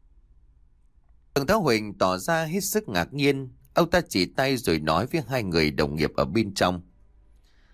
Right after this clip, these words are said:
"Hai cậu ở lại đây, tiếp tục tìm và quan sát xung quanh, xem có tìm thấy được dấu vết của tên hung thủ giết người để lại hay không."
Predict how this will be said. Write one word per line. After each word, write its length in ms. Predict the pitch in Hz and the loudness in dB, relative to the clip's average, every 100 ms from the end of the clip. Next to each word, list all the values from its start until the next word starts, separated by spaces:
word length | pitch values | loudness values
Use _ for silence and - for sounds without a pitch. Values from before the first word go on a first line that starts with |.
| _ - | _ -20
"Hai 160 | - 110 | 0 0
cậu 220 | 107 80 | 2 2
ở 100 | 82 | 2
lại 160 | 78 - | 0 0
đây, 260 | 92 82 - | -2 -4 -2
tiếp 160 | 147 143 | -2 0
tục 140 | 98 - | -2 0
tìm 180 | 101 80 | -2 0
và 100 | 76 - | -2 -2
quan 200 | 104 95 | 0 0
sát 200 | - 147 | 0 -4
xung 220 | - 87 | -2 -4
quanh, 320 | - 85 80 69 - - | 0 0 0 -6 -18 -6
xem 260 | - 120 107 | 0 0 0
có 120 | 156 - | -2 2
tìm 220 | 92 85 | 0 0
thấy 160 | 139 | -4
được 200 | 147 82 | 0 -2
dấu 300 | 73 95 127 120 | 2 2 2 0
vết 220 | 185 - | -2 0
của 100 | 82 | -2
tên 200 | 104 95 | 0 0
hung 240 | 104 87 | 0 0
thủ 260 | 92 71 67 | 0 0 0
giết 260 | 127 165 | -2 -2
người 200 | - 76 | 2 0
để 220 | 67 73 62 | 2 -2 0
lại 160 | 69 | -2
hay 100 | 76 | -2
không." 280 | 71 78 65 | -2 -2 -4